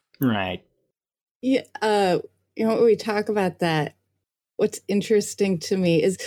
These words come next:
Speaker 2: well, I was thinking about the fact that one of the great things about it is that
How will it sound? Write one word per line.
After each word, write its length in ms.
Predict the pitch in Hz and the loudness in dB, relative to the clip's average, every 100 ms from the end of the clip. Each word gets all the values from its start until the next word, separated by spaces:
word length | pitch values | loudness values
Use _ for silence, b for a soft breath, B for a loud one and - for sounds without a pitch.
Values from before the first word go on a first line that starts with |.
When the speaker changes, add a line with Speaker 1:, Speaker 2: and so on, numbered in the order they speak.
| B | B
Speaker 2:
well, 120 | 262 | 0
I 40 | 302 | 2
was 180 | 302 - | 2 0
thinking 360 | 330 359 285 | 0 2 2
about 220 | 240 214 | 2 2
the 80 | 214 | -2
fact 360 | 202 214 202 - | -2 -2 -2 -2
that 120 | 196 | -2
one 120 | 202 | 0
of 100 | 175 | 0
the 60 | 156 | -2
great 320 | 160 180 - | -2 -2 -2
things 200 | 196 170 | -2 0
about 300 | 170 165 160 | 0 0 0
it 120 | 156 - | 0 0
is 220 | 160 151 | -2 -2
that 260 | - 165 | -2 -2